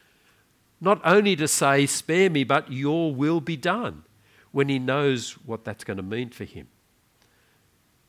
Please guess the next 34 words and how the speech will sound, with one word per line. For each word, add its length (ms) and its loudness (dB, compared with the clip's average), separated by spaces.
To 100 -12
face 440 0
and 140 -4
suffer 400 -4
that 460 -6
magnitude 800 -8
of 220 -6
pain 320 -8
and 140 -12
suffering. 460 -12
Well, 80 -4
there's 140 -4
only 380 -6
one 260 -6
answer, 400 -10
isn't 240 -12
there? 220 -10
There's 160 0
only 180 4
one 380 0
thing 300 -6
that 160 -4
makes 320 -4
sense 420 -4
of 120 -6
what 160 -4
happens 420 -8
in 180 -12
the 80 -8
garden 440 -8
and 220 -8
the 80 -8
next 340 -8
day. 280 -14